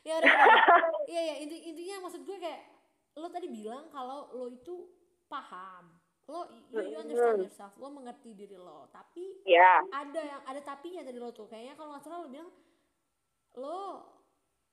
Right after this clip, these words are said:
Speaker 1: memahami, tapi apa kalau sejauh mana lo melakukan, gini, gini, action itu sejauh apa gitu loh. Action penerimaan lo tuh sejauh apa sih gitu,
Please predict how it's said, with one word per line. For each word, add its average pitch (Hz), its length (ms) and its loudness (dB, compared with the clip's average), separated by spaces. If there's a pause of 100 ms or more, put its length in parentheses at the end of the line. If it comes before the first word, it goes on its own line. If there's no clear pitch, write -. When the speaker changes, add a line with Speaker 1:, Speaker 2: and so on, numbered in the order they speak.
(300)
Speaker 1:
memahami, 277 880 -18
tapi 302 240 -14
apa 359 160 -10
kalau 349 460 -8
sejauh 269 500 -10
mana 330 260 -14
lo 330 200 -8
melakukan, 302 500 -16 (800)
gini, 302 200 -14
gini, 247 240 -12
action 311 340 -12
itu 359 180 -14
sejauh 254 240 -8
apa 269 360 -10
gitu 240 220 -12
loh. - 80 -16
Action 311 300 -16
penerimaan 311 540 -16
lo 330 60 -16
tuh 370 140 -14
sejauh 247 260 -8
apa 302 220 -12
sih 269 260 -16
gitu, 190 380 -20